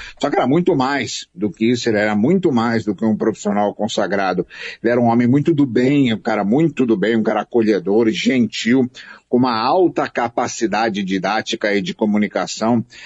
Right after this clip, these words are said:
As palestras que ele ministrava, as palestras presenciais, as palestras virtuais, as lives dele são muito conhecidas, muito assistidas. O Clay foi, é, fundador da clínica Neurosaber com a esposa dele,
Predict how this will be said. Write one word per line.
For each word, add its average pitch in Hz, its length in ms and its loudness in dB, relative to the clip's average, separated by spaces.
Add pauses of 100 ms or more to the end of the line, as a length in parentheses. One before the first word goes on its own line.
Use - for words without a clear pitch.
(120)
As 175 100 -8
palestras 123 880 -2
que - 140 -4
ele 110 140 0
ministrava, 107 840 0
as - 80 -6
palestras 110 480 -4
presenciais, 107 960 -2
as 92 80 -4
palestras 107 800 -2 (340)
virtuais, 110 880 0
as 104 260 -4
lives 110 760 0
dele 220 420 2
são 107 160 -6
muito 165 300 2
conhecidas, 127 600 0
muito 143 540 2
assistidas. 113 760 -4 (440)
O 95 80 -4
Clay 123 240 0
foi, 123 440 2 (140)
é, 110 160 -2
fundador 113 600 0
da 107 240 0
clínica 113 500 0
Neurosaber 120 760 2
com 120 80 -2
a 110 60 2
esposa 147 600 0
dele, 123 420 0